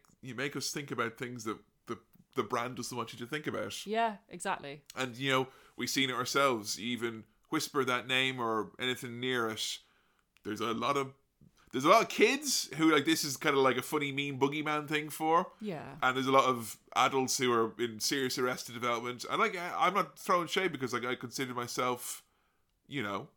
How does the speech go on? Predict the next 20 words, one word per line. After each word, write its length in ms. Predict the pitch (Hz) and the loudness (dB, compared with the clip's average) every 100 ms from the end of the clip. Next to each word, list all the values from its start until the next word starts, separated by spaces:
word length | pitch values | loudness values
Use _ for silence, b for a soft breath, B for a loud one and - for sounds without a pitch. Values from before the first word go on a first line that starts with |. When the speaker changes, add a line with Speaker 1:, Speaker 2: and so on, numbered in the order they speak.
| _ _ _ _ _ _ | _ _ _ _ _ _
Speaker 1:
I 100 | 117 | -4
don't 140 | 110 113 | -2 -4
think 120 | 135 | -2
I'd 120 | 151 | 0
really 180 | 170 180 | 0 -2
kind 180 | 170 147 | -4 -6
of, 280 | 131 - - _ _ _ _ _ _ - | -6 -12 -16 _ _ _ _ _ _ -6
hey, 300 | 220 165 113 110 - | -2 0 -2 -6 -4
actually 240 | 190 - | -4 -4
think 160 | 160 170 | -6 -2
about 200 | 147 131 | 0 0
what's 160 | 131 135 | 0 -4
really 260 | 185 185 | -6 -4
happened 320 | 156 147 - 120 | -2 -4 -6 -6
here 180 | 110 98 | -4 -2
and 80 | 110 | -2
not 140 | 120 | -4
just 160 | 104 - | -6 -6
kind 140 | 110 | -4
of 300 | 104 98 - | -4 -8 -14